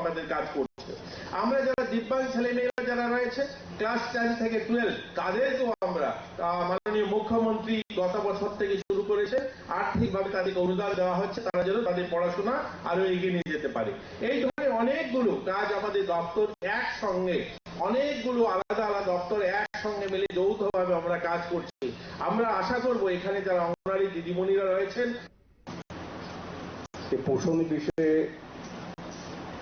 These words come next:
Speaker 2: এক মাস ব্যাপী সারা রাজ্যে কর্মসূচি শুরু হয়েছে। এখানে আগে যারা বক্তব্য রেখেছেন বা আমাদের অধিকর্তা যিনি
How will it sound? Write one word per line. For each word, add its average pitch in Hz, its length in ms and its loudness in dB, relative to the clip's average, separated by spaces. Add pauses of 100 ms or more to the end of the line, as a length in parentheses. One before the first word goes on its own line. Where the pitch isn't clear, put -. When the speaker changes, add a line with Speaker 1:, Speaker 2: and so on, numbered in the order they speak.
(120)
Speaker 2:
এক 131 160 -2
মাস 131 260 -2
ব্যাপী 127 200 0 (100)
সারা 120 260 2
রাজ্যে 120 280 0 (1600)
কর্মসূচি 123 560 0
শুরু 117 220 4
হয়েছে। 113 300 0 (1400)
এখানে 127 260 2
আগে 117 200 2
যারা 127 140 2 (100)
বক্তব্য - 280 -2 (120)
রেখেছেন 131 400 0 (840)
বা 117 160 0
আমাদের 117 320 2
অধিকর্তা 120 480 0 (880)
যিনি 110 200 2